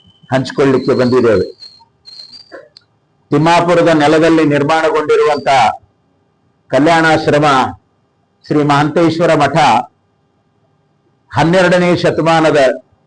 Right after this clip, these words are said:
ಬಸವಾದಿ ಶಿವಶರಣರ ಆಶಯವನ್ನ ಹೊತ್ತು,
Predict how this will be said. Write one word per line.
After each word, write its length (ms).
ಬಸವಾದಿ 720
ಶಿವಶರಣರ 760
ಆಶಯವನ್ನ 800
ಹೊತ್ತು, 400